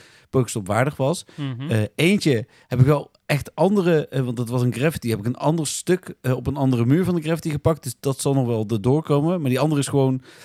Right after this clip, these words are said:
Speaker 1: eh, in plaats van één speeltoestel op de speelweide, de hele speelweide. En, eh, dus de kans is nu wel aanwezig dat ze die als dubbel gaan markeren. Ehm, ik hoop en ga ervan uit dat dat verder geen problemen geeft. Maar,
Speaker 2: Nee,
Speaker 1: eh,
Speaker 2: precies. Ja.
Speaker 1: ja.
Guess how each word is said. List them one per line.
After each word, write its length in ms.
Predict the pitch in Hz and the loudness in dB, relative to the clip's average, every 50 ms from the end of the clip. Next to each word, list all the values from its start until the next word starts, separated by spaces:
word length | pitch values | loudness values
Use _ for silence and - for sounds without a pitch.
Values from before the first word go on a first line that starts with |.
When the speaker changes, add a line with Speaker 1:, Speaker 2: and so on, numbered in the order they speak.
| - _ | -20 _
Speaker 1:
eh, 200 | _ - 127 127 | _ -6 -4 -4
in 80 | - 123 | -4 -2
plaats 240 | 110 147 135 131 - | 0 2 2 2 0
van 140 | 135 131 139 | -2 -4 0
één 160 | 143 143 139 | 0 0 0
speeltoestel 640 | - - 147 143 131 135 131 - - 135 123 123 131 | 0 0 0 0 0 0 -4 0 2 2 2 2 0
op 200 | 151 127 131 - | -4 -8 -6 -6
de 60 | 117 | -8
speelweide, 640 | 107 - 131 123 117 117 113 113 107 113 113 113 - | -4 0 0 2 2 2 2 2 0 0 -2 -2 -6
de 200 | - - 120 117 | -12 -6 -2 0
hele 180 | 117 123 120 113 | 0 0 0 -2
speelweide. 680 | - - 175 185 160 123 101 98 98 113 131 143 - - | -2 0 0 2 2 2 2 2 2 0 0 -2 -6 -10
En, 300 | - 120 117 113 113 - | -6 -4 -2 -2 -2 -4
eh, 220 | - 110 110 107 | -4 -4 -4 -2
dus 120 | 101 113 104 | -2 -4 -6
de 100 | - 110 | -6 -4
kans 240 | - 127 127 123 123 | -2 -2 -2 0 -2
is 80 | 123 113 | -2 0
nu 120 | 127 127 | 0 2
wel 140 | 120 131 131 | 2 2 2
aanwezig 360 | 131 135 131 131 135 127 127 | 2 2 2 0 0 -2 -2
dat 160 | 117 123 123 | -4 -4 -4
ze 140 | - 135 127 | -4 -4 -2
die 160 | 117 120 123 | 0 0 0
als 100 | 117 107 | 0 2
dubbel 220 | - 120 107 104 104 | 0 0 0 0 -4
gaan 160 | 110 107 98 | -8 -8 -8
markeren. 440 | 98 92 - - 104 101 104 123 156 - - - - _ _ _ _ _ | -8 -12 -10 -6 -6 -4 -4 -4 -6 -8 -16 -20 -20 _ _ _ _ _
Ehm, 420 | _ - 104 101 101 101 101 98 95 - _ | _ -4 -2 -2 0 -2 -2 -4 -6 -10 _
ik 120 | _ - - | _ -12 -10
hoop 360 | 95 92 107 110 120 110 - | -2 0 2 2 4 2 0
en 80 | 110 95 | -2 -2
ga 140 | 104 110 | -2 -4
ervan 200 | 104 101 110 107 | -4 -2 -2 0
uit 160 | 104 104 104 - | 0 0 0 -2
dat 120 | 110 101 | -4 -6
dat 180 | 101 101 98 - | -6 -8 -10 -6
verder 200 | - 110 101 98 | -6 -6 -6 -4
geen 200 | - 107 101 - | -4 -4 -4 -4
problemen 420 | - 110 98 98 95 95 90 92 | -6 -8 -4 -4 -4 -4 -4 -6
geeft. 360 | - 95 92 104 117 - - - | -6 -6 -6 -6 -6 -8 -14 -12
Maar, 140 | - - - | -10 -6 -4
Speaker 2:
Nee, 140 | 139 131 127 | -4 -4 -4
Speaker 1:
eh, 60 | 87 | -4
Speaker 2:
precies. 560 | 90 107 - - 139 123 - - - - _ _ 151 | -8 -10 -10 -10 -12 -12 -12 -14 -20 -20 _ _ -12
Ja. 280 | 131 123 120 117 117 110 | -8 -6 -4 -2 -2 -2
Speaker 1:
ja. 160 | 98 87 | -4 -6